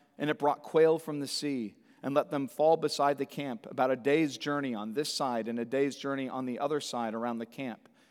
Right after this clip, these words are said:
and about two cubits above the ground. And the people rose, rose all that day and night, and all the next day, and they gathered the quail. Those who gathered least gathered ten omers, those who gathered them for themselves all around the camp.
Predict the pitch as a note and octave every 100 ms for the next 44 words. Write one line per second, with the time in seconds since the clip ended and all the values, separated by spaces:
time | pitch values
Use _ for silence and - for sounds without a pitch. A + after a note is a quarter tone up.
0 | _ - C#3+ C#3 C3+ - - G3+ - F#3
1 | E3 D#3+ C#3 C3 C3+ C3 A#2 B2 B2+ G#2
2 | G2+ _ _ _ - D3 C#3+ F3+ C#3+ C#3+
3 | C3+ D#3 D#3+ D3 B2 - C3+ D#3 E3 C#3
4 | - C#3+ D3+ F3+ D#3+ D3+ - C#3+ C3+ B2+
5 | C3 B2 C3 A#2 G2 B2 A#2+ C#3+ E3+ D3+
6 | C#3+ D3 - A2+ G2+ F#2+ _ _ - C3+
7 | C3+ C3 C3+ D#3 C3+ A#2+ - C#3+ C#3+ G#2+
8 | F2+ _ _ _ - D#3 D#3 D#3+ C#3+ D#3+
9 | D3 B2+ C#3 F#3+ - - C#3+ C3+ B2+ -
10 | D#3 C#3 C#3+ C3 F2+ - - _ _ -
11 | C#3 C#3 C#3+ C#3 D#3 D#3+ C3+ C3 B2+ -
12 | C#3 B2+ A#2+ - F3 D#3+ B2+ B2+ D3+ F3+
13 | E3 D#3 D3 - D3+ A2+ -